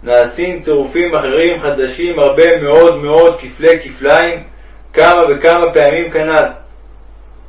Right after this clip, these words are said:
ועל כן כשנתווסף שכן מישראל, כגון במקום שדרים שם יהודים, כשנתווסף עליהם עוד שכן מישראל, אזי נתרבה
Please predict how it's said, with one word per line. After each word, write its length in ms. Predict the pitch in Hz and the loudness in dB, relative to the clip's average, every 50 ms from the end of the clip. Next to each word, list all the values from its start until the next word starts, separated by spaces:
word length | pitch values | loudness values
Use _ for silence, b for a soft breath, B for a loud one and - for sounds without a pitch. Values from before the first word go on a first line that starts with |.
| - - - b b b b b b b b b - | -20 -20 -20 b b b b b b b b b -6
ועל 220 | 117 113 110 110 | -2 -2 -2 0
כן 220 | 113 165 170 175 170 | 2 2 0 0 -2
כשנתווסף 680 | - 165 151 143 127 123 127 131 - - 175 180 170 - | -4 -6 -6 -6 -8 -10 -10 -10 -6 0 0 0 0 0
שכן 360 | 160 151 151 165 170 175 175 | -2 -4 -4 -2 -6 -6 -6
מישראל, 560 | 165 156 - - - 135 135 147 - - - - - - - - - - - b b b b b b | -8 -10 -12 -10 -4 -2 2 2 2 2 0 -4 -14 -20 -20 -20 -20 -20 -20 b b b b b b
כגון 280 | - 113 110 147 165 170 170 | -14 -6 -2 0 0 2 2
במקום 500 | 165 156 147 143 139 170 170 170 170 156 | 2 0 0 -2 -2 -2 -2 -2 -2 -4
שדרים 500 | 156 143 131 127 131 139 160 175 170 - | -8 -10 -6 -2 0 0 0 0 -4 -6
שם 200 | 160 160 156 143 | -6 -8 -8 -6
יהודים, 500 | 139 139 139 143 165 160 131 113 107 - - - - b b b b b b | -8 -8 -8 -8 -10 -10 -10 -10 -12 -16 -20 -20 -20 b b b b b b
כשנתווסף 680 | - - 110 110 107 101 107 117 - 170 175 180 175 - | -14 -12 -12 -12 -10 -8 -8 -8 -2 0 2 2 2 2
עליהם 380 | 160 151 156 165 170 170 160 160 | 2 2 4 4 4 4 2 0
עוד 300 | 160 160 165 175 170 - | 0 2 2 2 2 0
שכן 340 | 160 147 147 165 165 160 160 | -2 -2 -2 -2 -6 -6 -6
מישראל, 600 | 147 131 123 - 127 123 120 123 135 147 - - - - - - - - - - b b b b b b b - | -12 -12 -10 -2 0 2 4 4 4 2 0 -6 -16 -20 -20 -20 -20 -20 -20 -20 b b b b b b b -10
אזי 340 | - - 123 160 170 175 170 165 | -8 0 2 4 4 4 2 0
נתרבה 520 | 160 147 - 135 135 135 - 170 175 185 | -6 -6 -2 2 2 2 4 4 4 4